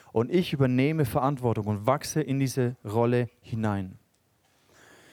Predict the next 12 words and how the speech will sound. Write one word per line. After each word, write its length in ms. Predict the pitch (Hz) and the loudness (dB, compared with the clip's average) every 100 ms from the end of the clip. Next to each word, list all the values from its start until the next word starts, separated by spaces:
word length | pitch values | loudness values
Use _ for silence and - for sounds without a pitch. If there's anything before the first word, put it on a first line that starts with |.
| - - - _ _ _ _ _ _ _ | -20 -20 -20 _ _ _ _ _ _ _
Familie 600 | - 190 185 240 240 214 | 2 4 6 6 8 8
hat 140 | 185 180 | 6 2
so 260 | - 208 | 4 6
ein, 420 | 175 175 175 165 147 - - - - _ | 8 6 4 0 -4 -10 -14 -16 -20 _
ein 200 | 151 160 | 2 4
riesiges 760 | 151 202 254 233 208 170 - 147 | 6 4 4 2 2 2 2 2
Wachstums- 540 | 202 - - 170 147 | 2 0 -2 -2 0
und 80 | 147 | 4
Lernpotenzial 1040 | 143 156 185 180 - 160 147 - 147 135 | 6 6 4 0 0 2 0 0 2 2
für 180 | 123 131 | 2 0
uns 160 | 117 - | -2 -2
alle. 360 | 113 104 92 | -2 -2 -4